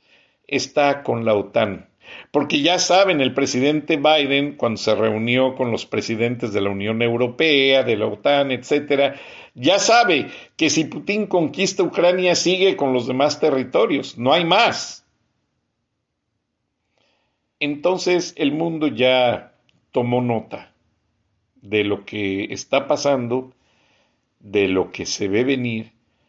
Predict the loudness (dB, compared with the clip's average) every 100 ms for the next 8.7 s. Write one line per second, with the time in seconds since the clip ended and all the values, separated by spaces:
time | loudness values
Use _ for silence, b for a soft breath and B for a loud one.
0 | _ _ _ -10 -4 -2 -2 -4 -8 0
1 | 0 0 -4 -4 -4 -2 -4 -6 -12 _
2 | _ _ _ _ _ _ _ _ b b
3 | b b b -2 0 2 4 4 2 -2
4 | -14 -8 -2 2 2 -2 -18 -20 _ _
5 | -4 -4 -2 0 0 0 -10 _ _ _
6 | _ _ _ _ _ -20 -20 -4 -2 0
7 | -2 0 0 0 -6 -6 -12 -4 -4 -2
8 | -4 -6 -4 -2 -2 -4